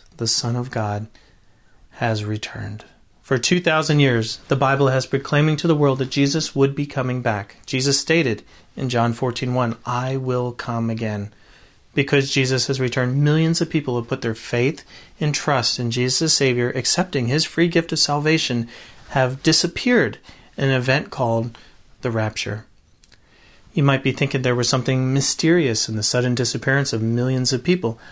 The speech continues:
but the Bible has already explained the so-called mystery. Jesus said that when he came again, he would come for those who were saved. He said,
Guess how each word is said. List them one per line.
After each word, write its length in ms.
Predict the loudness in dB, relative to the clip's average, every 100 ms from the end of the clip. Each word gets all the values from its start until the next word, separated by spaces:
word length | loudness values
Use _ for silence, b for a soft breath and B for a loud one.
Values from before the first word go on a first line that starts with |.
| B
but 140 | -4 -2
the 40 |
Bible 380 | -2 0 0 0
has 120 | 0
already 400 | -2 -2 -2 -2
explained 580 | -4 -6 -4 -2 0 -2
the 80 | -2
so-called 540 | -2 -2 -4 -4 -2
mystery. 520 | -2 -2 -6 -8 -8 -12 _ b b b -6
Jesus 340 | -2 0 2
said 240 | 2 2
that 160 | 0 -2
when 160 | -2 0
he 140 | -2
came 260 | 0 0 2
again, 440 | 2 2 0 -4 B B -2
he 100 | 2
would 140 | 2
come 180 | 2 2
for 140 | 2
those 460 | 4 2 2 -2 -6 -6
who 100 | -2
were 140 | 0
saved. 460 | 0 2 0 -2 -4
He 100 | -4
said, 320 | 0 -2